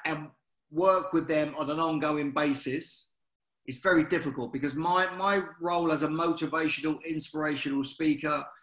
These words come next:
we're brought in to do a job to inspire, to empower in that moment. But,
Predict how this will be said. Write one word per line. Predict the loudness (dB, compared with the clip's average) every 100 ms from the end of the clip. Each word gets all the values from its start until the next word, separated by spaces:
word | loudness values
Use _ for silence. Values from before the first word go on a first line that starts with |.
| -20 _ _
we're | 4 6 6 6
brought | 4 4 0
in | -2 0
to | 0
do | 6 6 4
a | 0 -2
job | 2 2 4 2 -4
to | -8 -6
inspire, | -6 -6 -8 -4 0 2 2
to | 0 -2
empower | -2 -2 -2 0 0 -2
in | -4 -4
that | -6 -4
moment. | -2 -2 -4 -8 _ _ _ _
But, | -4